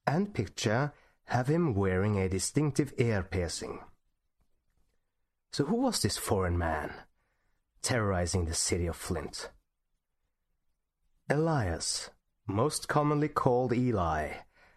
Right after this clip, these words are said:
Abu Al-Azam, was born in August the twenty-ninth, nineteen seventy-six,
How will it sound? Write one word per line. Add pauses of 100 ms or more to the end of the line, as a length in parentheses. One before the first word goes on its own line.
(320)
Abu
Al-Azam, (240)
was
born
in
August
the
twenty-ninth, (500)
nineteen
seventy-six,